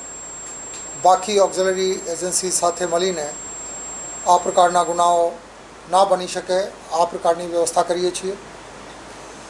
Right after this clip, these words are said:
પોલીસ કંટ્રોલ રૂમમાં દિવાળીના તહેવાર માટે ખાસ ટીમ બનાવી સી સી ટી વી કેર-, કેમેરા મારફત વાજ નજર શહેરના દરેક વિસ્તાર ઉપર રહે,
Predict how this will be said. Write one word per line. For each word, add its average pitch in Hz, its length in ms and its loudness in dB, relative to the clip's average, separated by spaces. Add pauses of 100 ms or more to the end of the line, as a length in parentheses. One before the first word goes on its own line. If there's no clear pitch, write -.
(360)
પોલીસ 269 320 6
કંટ્રોલ 220 320 6
રૂમમાં 202 580 4 (300)
દિવાળીના 208 540 4
તહેવાર 190 400 6
માટે 180 380 -2 (160)
ખાસ 202 300 6 (880)
ટીમ 196 200 -4
બનાવી 185 460 2 (920)
સી 240 200 0
સી 254 180 0
ટી 240 160 -6
વી 233 160 -2
કેર-, 202 400 2
કેમેરા 196 440 2
મારફત 185 500 0 (260)
વાજ 190 320 6
નજર 202 440 4 (440)
શહેરના 190 520 2 (720)
દરેક 220 320 6
વિસ્તાર 190 340 4
ઉપર 185 240 -2
રહે, 180 300 2